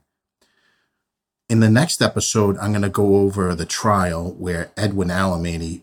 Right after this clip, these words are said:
tries an insanity defense, but it doesn't go anywhere. But I'm also gonna get into the other attacks, and there was one that predated this,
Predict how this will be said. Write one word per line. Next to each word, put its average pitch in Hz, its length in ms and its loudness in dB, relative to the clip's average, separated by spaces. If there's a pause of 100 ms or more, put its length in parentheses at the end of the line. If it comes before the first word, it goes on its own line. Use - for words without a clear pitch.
(560)
tries 95 400 -2
an 92 80 -4
insanity 87 640 -2
defense, 80 560 -10
but 80 160 -12
it 82 80 -10
doesn't 85 320 -8
go 85 260 -4
anywhere. 78 460 -12 (560)
But 90 300 -2
I'm 101 120 0
also 113 320 2
gonna 101 200 2
get 98 240 0 (100)
into 98 720 -2 (200)
the 87 380 -4 (160)
other 117 280 4
attacks, 92 760 -2 (320)
and 95 260 -6
there 92 60 -4
was 92 220 -4
one 113 480 -2 (480)
that 90 240 -4
predated 110 720 2
this, 85 400 -6